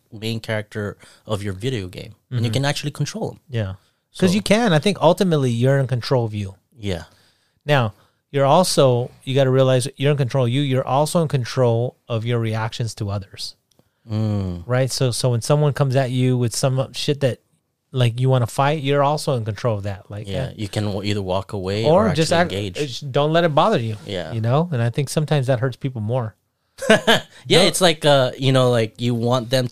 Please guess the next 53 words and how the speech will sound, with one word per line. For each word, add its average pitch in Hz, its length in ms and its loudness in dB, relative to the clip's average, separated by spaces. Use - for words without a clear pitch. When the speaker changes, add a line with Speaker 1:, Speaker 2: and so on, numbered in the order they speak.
Speaker 1:
to, 104 340 -4
um, 92 500 -6
give 107 240 -2
them, 110 180 -6
like, 104 240 -8
they 113 100 -2
want 110 280 -2
you 113 120 -2
to - 180 -6
give 104 220 -6
them 104 160 -6
the 90 100 -6
attention, 95 520 -8
but 90 140 -8
you 90 80 -8
don't 87 300 -10
give 92 220 -6
it, 82 100 -10
so 90 200 -8
they're 90 160 -10
like, 82 220 -14
"Fuck, - 260 -18
that - 160 -16
hurts." - 140 -8
Speaker 2:
Yeah, 131 160 4
they're 127 180 2
trying 143 260 2
a 147 60 4
reaction, 147 760 -2
Speaker 1:
Yeah. 185 140 -4
Speaker 2:
and 123 120 -2
you're 123 100 0
not 123 200 -2
getting 104 260 -4
it. - 140 -20
They're 120 140 -2
not 117 140 -2
getting 98 240 -6
it, 101 60 -14
right? 107 120 0
Speaker 1:
Okay, 120 240 4
it's, - 160 0
it's 139 180 0
the 143 100 2
five 147 380 4
agreements. 113 600 -2
It's - 220 -4
be 120 220 0
impeccable 151 540 2
with 156 160 0
your 151 140 4
Speaker 2:
<laughs> 123 120 2
Speaker 1:
word. 120 340 4